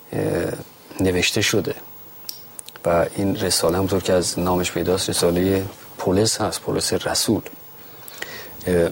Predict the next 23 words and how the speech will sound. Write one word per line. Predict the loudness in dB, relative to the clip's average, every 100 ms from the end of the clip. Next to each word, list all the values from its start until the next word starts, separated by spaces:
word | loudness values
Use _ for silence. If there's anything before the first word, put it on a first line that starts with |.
| 2
مارتین | 2 4 4 4
لوتر | 4 4 2
هم، | 2 2 0 -2 -8 -20 -20 -16 -16 -16 -20 -20 -18 -6
اه، | -2 0 0
که | 2 4 4 2
در | 2 2
حقیقت | 2 2 2 2
اون | 2 2
نهضت | 0 2 2 2 2 0 -2 -10 -12
پروتستان | -2 0 0 0 0 2 4
رو | 2
بنا | 0 0 2 2
کرد، | 0 0 0 0 -8 -20 -20 -20 -20 -20 -20 -20 -20 -16
اه، | -8 -6
علاقهٔ | 0 4 4 4 6 6 4 2
زیادی | 4 4 6 2
به | 4 4 4 0 -6 -20 -20 -18 -2
این | 0 0
کتاب | 0 0 2 0 -2
یعنی | -2 -2 -6 -16 -4
رسالهٔ | -2 2 2 2 2 2 0 -2 -16 -20 -18 -6
غلاطیان | 0 2 2 0 2 4 4
رو | 2